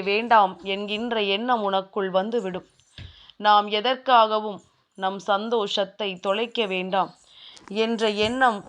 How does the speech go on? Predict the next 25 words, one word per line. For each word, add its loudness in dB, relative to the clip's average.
உனக்குள் -2
தானாகவே 0
வந்துவிடும். -6
என் -2
குழந்தையே, 0
பல 6
முயற்சிகளை 0
செய்தும், -4
பல 2
அனுபவங்களை 2
பெற்றும், -6
பல 4
சோதனைகளையும் 2
கடந்துதான் 4
ஒரு -2
வெற்றி -4
கிடைக்கும் -2
என்றால், 4
அப்படி 4
ஒரு 2
வெற்றி -2
எனக்கு 0
வேண்டாம் 4
என்று -2
சொல்லிவிட்டு -4